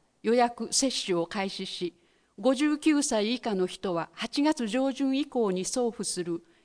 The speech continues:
予約開始案内はがきに記載の日より予約を開始します。泉佐野市ワクチン接種スケジュール。対象者別にスケジュールが示されています。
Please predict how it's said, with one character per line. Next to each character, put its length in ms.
予 180
約 300
開 320
始 280
案 280
内 200
は 140
が 160
き 240
に 240
記 80
載 280
の 120
日 160
よ 140
り 200
予 140
約 320
を 180
開 200
始 140
し 120
ま 140
す。 240
泉 360
佐 160
野 120
市 180
ワ 140
ク 140
チ 160
ン 80
接 360
種 200
ス 180
ケ 160
ジ 180
ュ 80
ー 20
ル。 180
対 200
象 260
者 180
別 280
に 200
ス 160
ケ 140
ジ 140
ュ 40
ー 40
ル 100
が 160
示 280
さ 100
れ 120
て 120
い 120
ま 140
す。 260